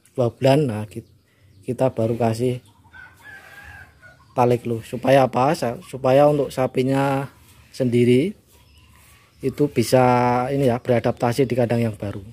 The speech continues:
Nah, ini untuk sapinya. Harga dua belas jutaan. Nah, ini terus mengunyah, berarti tandanya pedetnya sehat, teman-teman. Bagus ya untuk sapinya, warnanya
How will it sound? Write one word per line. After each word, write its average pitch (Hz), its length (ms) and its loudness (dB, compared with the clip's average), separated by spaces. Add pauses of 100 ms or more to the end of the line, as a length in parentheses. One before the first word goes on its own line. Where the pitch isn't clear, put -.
(360)
Nah, 104 160 -16
ini 101 160 -16
untuk 113 160 -14
sapinya. 104 400 -12 (1700)
Harga 110 320 -10
dua 113 160 -8
belas 110 240 -8
jutaan. 135 560 -8 (1600)
Nah, 107 160 -12
ini 110 160 -8
terus 123 320 -8
mengunyah, 123 320 -2
berarti 120 400 -2
tandanya 117 480 -2
pedetnya 113 560 -8
sehat, 113 320 -4
teman-teman. 98 320 -12 (3500)
Bagus 123 320 -8
ya 120 80 -2
untuk 123 240 -2
sapinya, 117 400 -4
warnanya 117 400 0